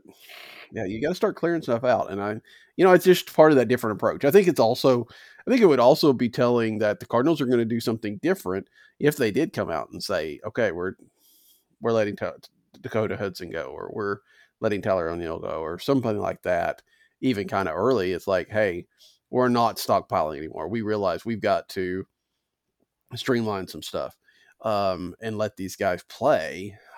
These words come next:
um, or they're never gonna develop." And that's, you know, that's been a, an issue as well. I think to some degree with, with Carlson and others is,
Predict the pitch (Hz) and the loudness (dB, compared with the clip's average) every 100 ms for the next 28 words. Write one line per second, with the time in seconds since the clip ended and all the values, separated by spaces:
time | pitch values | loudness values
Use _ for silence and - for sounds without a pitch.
0 | - 104 92 87 85 82 - 104 98 101 | -12 -6 -4 -4 -8 -12 -10 -8 -6 -6
1 | 90 90 80 80 101 123 92 131 185 208 | -8 -10 -12 -8 -2 -2 -2 2 2 2
2 | - - - 208 101 120 _ _ - 143 | -6 -12 -8 -6 -6 -10 _ _ -6 6
3 | 147 170 - 170 160 - - - - - | 6 6 2 2 2 -2 -14 -20 -6 4
4 | 175 160 180 180 165 175 165 73 - - | 6 6 4 4 4 4 2 0 -8 -6
5 | 117 120 120 131 123 139 156 139 139 143 | -4 -2 -4 -4 0 2 4 2 2 2
6 | 135 127 123 131 131 - 135 127 127 113 | 4 4 2 -4 -4 0 0 2 -2 0
7 | 151 143 120 120 110 | 0 -2 -6 -8 -10